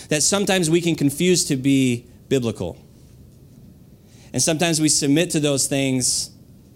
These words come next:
even though the Bible says something completely different, just because of we're in habit to do that, right? The Bible is our standard, and the Bible is our culture. Jesus is our culture.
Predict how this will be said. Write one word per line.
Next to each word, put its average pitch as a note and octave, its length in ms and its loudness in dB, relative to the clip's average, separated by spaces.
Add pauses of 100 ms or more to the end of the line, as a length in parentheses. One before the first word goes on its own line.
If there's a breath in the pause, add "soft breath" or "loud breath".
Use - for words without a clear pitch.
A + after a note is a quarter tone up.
(340)
even D3+ 220 2
though D3 100 2
the C3 80 0
Bible C#3+ 520 0 (200)
says C#3+ 280 0
something B2+ 260 -2
completely A#2 400 -2
different, A2 540 -6
just C#3 200 -2
because A#2+ 320 -2
of G#2+ 320 -6
we're A#2 240 -4 (420)
in A#2+ 160 -4
habit B2+ 340 -4
to A#2 80 -8
do C#3+ 160 -2
that, F#2 240 -6 (320)
right? - 260 -8 (1120 loud breath)
The C3 100 -2
Bible E3+ 460 -2
is D3 220 -2
our C3+ 120 0
standard, G#2+ 640 -4 (300 loud breath)
and A2+ 120 0
the A#2+ 60 0
Bible B2+ 340 0
is A#2+ 180 0
our A2 120 -2
culture. A2+ 420 -2
Jesus A2+ 420 -2
is A2+ 80 -6
our G#2+ 120 -4
culture. G#2+ 440 -4